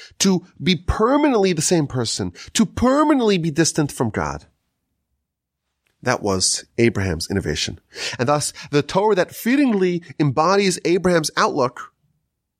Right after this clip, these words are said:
is the Eruv. There's dynamism. That that is today corrupt,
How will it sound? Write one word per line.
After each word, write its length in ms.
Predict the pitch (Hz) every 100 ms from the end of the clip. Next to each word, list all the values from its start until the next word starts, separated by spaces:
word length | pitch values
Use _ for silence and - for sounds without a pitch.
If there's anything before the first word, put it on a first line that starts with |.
| _ _ _ _ _ -
is 180 | 82 87
the 100 | 104
Eruv. 480 | 139 90 78 - - _ _ _ _ _ _ _ _ _ _ _ _ _ _
There's 360 | - 87 90 85
dynamism. 640 | 101 135 104 78 80 73 - _ _ _ _ _ _ _ _ - -
That 480 | 110 110 135 180 - -
that 180 | 139 143
is 100 | -
today 380 | - 143 156
corrupt, 580 | 180 175 165 233 - -